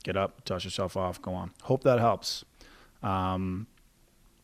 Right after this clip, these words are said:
but don't lose your confidence. Believe in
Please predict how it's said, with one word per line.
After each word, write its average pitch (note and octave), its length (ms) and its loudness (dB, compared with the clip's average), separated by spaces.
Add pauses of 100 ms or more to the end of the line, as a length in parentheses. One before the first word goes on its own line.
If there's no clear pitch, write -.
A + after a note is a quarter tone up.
(260)
but G2+ 220 -6
don't G#2+ 360 0
lose G2 320 0
your F#2+ 100 -2
confidence. - 760 -8 (300)
Believe F#2+ 600 -4
in F#2 360 -4